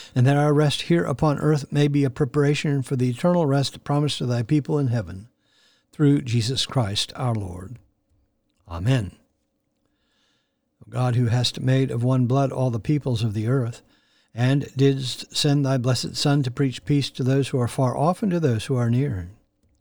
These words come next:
grant that people everywhere may seek after thee and find thee.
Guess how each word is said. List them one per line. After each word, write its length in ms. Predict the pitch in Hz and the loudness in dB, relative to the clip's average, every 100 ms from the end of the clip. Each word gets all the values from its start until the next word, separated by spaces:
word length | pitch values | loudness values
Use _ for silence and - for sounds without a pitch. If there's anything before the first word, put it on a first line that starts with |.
| _ _ _ _ _ _ | _ _ _ _ _ _
grant 280 | 123 135 - | 0 0 0
that 100 | 127 | -2
people 300 | 156 139 123 | -2 0 0
everywhere 440 | 143 208 127 113 | 2 2 0 0
may 160 | 110 110 | -2 0
seek 380 | - 226 - 117 | 0 0 -2 -4
after 300 | 98 - 120 | -4 -6 -4
thee 160 | 120 | -2
and 160 | 110 110 | -2 -4
find 400 | - 117 110 113 | -2 -2 0 -2
thee. 160 | 180 | -4